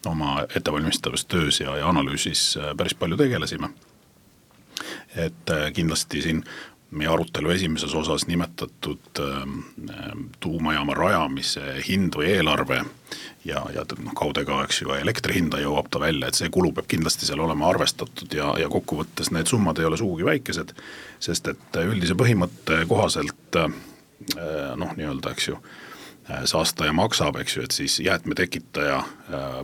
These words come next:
peab, äh, tagama, et, või temalt peab ka regulaator selle, äh, need vajalikud summad, äh, siis õigeaegselt kokku koguma.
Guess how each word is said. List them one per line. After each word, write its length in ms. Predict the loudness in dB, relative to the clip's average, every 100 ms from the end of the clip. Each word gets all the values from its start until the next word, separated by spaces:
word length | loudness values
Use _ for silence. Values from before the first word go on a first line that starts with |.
| -6
peab, 600 | 0 4 4 2 -4 -2
äh, 1300 | 0 -2 -6 -18 -18 -16 -16 -12 -8 -6 -6 -6 -8 -2
tagama, 560 | 0 4 4 2 0 -4 -6 -10 -8 -8 -10
et, 380 | -14 -14 -6 -4 -2
või 140 | -2
temalt 320 | 0 2 0 0
peab 200 | -2 0
ka 140 | -2
regulaator 500 | 0 2 2 0 -4 -2
selle, 300 | -2 0 -2
äh, 800 | -4 -18 -18 -16 -18 -10 -6 -4 -4
need 100 | -2
vajalikud 400 | 0 0 -4 -4
summad, 460 | 0 0 0 -4 -6 -4
äh, 140 | -4
siis 160 | -4 2
õigeaegselt 680 | 2 4 2 2 -2 -4 -4
kokku 480 | -4 -4 -10 -6 -4
koguma. 420 | -2 0 0 0